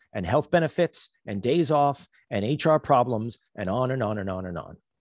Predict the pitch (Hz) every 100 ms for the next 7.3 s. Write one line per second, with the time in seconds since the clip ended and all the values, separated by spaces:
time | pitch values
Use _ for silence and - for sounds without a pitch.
0 | _ _ _ _ - 101 98 - 123 113
1 | 123 165 165 131 117 - 120 123 160 196
2 | 190 _ _ 120 113 104 101 98 117 143
3 | 160 165 170 _ - 110 104 98 98 101
4 | 123 185 190 - 185 196 196 120 92 165
5 | - 170 165 151 113 110 104 92 107 135
6 | - 127 113 113 98 104 98 90 87 87
7 | 73 64